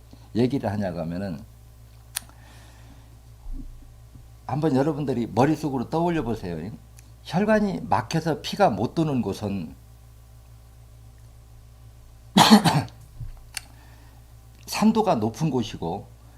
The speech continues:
피가, 혈관이 이 막히지 않아도 피의 유속이 빠른 데는 산도가 낮은 곳이에요. 그러면 우리가 어떤 병이든지 혈관이 막혀서 피가 못 돈 시간이 오래될수록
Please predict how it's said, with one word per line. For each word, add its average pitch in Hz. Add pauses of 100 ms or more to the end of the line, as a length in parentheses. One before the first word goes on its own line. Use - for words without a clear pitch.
(120)
피가, -
혈관이 190 (340)
이 117 (140)
막히지 139
않아도 135
피의 196
유속이 139
빠른 185
데는 175 (200)
산도가 -
낮은 104
곳이에요. 98 (2000)
그러면 165 (280)
우리가 156 (580)
어떤 190
병이든지 135 (300)
혈관이 226
막혀서 127
피가 226
못 202
돈 165
시간이 165 (100)
오래될수록 190